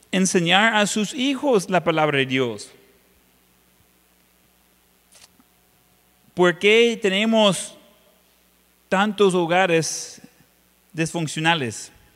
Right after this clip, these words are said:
Ha-, hay algunas personas que quizás están pasando cuarentena en la misma casa de su familia, pero no están pasando en familia.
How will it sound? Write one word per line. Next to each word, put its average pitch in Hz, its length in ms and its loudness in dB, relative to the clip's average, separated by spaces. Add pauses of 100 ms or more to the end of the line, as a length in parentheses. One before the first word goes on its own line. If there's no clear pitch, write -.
(1400)
Ha-, 156 220 -2
hay 180 120 2
algunas 180 420 4
personas 165 580 0
que 151 260 2
quizás 165 460 -2
están 165 320 -2
pasando 160 400 0
cuarentena 147 800 -2 (1160)
en 151 120 -4
la 143 100 2
misma 147 220 -2
casa 180 340 -2
de 143 120 0
su 135 140 -8
familia, 135 440 -4
pero 123 160 -4
no 143 140 -2
están 151 260 -2
pasando 139 560 -2
en 113 100 -4
familia. 117 500 -8